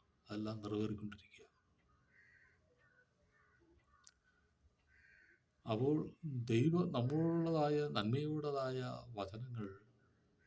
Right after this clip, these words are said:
നമുക്കുള്ളതൊക്കെ ഏറ്റെടുത്ത് ജീവിക്കുക.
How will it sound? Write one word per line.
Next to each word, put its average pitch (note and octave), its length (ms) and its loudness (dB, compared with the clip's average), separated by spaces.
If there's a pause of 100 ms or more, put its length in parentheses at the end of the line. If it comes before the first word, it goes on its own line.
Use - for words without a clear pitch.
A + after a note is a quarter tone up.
(560)
നമുക്കുള്ളതൊക്കെ A#2+ 920 -2
ഏറ്റെടുത്ത് A#2 540 -2
ജീവിക്കുക. G#2+ 440 -10